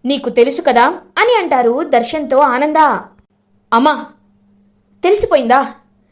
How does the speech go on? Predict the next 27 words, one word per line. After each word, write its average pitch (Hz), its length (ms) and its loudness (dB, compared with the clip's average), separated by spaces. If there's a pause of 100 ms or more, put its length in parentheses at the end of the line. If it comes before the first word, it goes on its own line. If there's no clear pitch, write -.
(340)
ఈ 392 40 6
విషయం 349 340 0
నీకు 403 140 -2
కూడా 427 140 4
తెలిసిపోయిందా?" 294 640 0 (600)
"అవునమ్మా, 330 520 2 (440)
నాకు 233 260 -2
సమీర్ 403 360 2
అనే 381 240 0
చెప్పింది. 339 420 -6 (600)
పోలీసులు 277 480 4
తన్ని 294 240 0
అరెస్ట్ 294 340 2
చేసి 349 140 -4
తీసుకువెళ్ళడం 359 540 -2
నాకు 370 180 -2
వీడియో 392 440 2
చూపించింది. 330 460 -8 (520)
అందుకే 269 480 0 (280)
నేను 277 200 2
తన్ని 254 200 2
వెతకడం 392 460 2
కూడా 370 160 2
ఆపేసి 349 540 -2 (300)
ఇంటికి 339 300 -2
స్పీడ్గా 381 440 4
వచ్చేశాను. 302 520 0